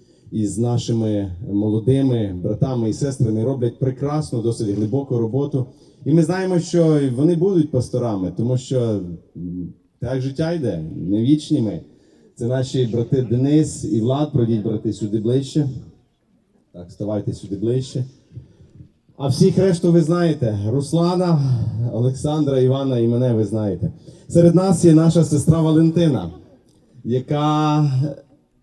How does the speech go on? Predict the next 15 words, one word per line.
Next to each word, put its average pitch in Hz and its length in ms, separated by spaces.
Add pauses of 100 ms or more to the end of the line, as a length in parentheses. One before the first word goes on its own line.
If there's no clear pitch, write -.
(140)
вона 151 640 (200)
практично 165 480
не 160 140
відвідувала 156 560
церкву, 151 460 (100)
але 110 340
вона 117 300
засвідчила 147 580
свою 127 300
віру. 120 360 (640)
До 131 120
неї 165 260
приїздила 120 640
церква. 104 480
Церква — 151 720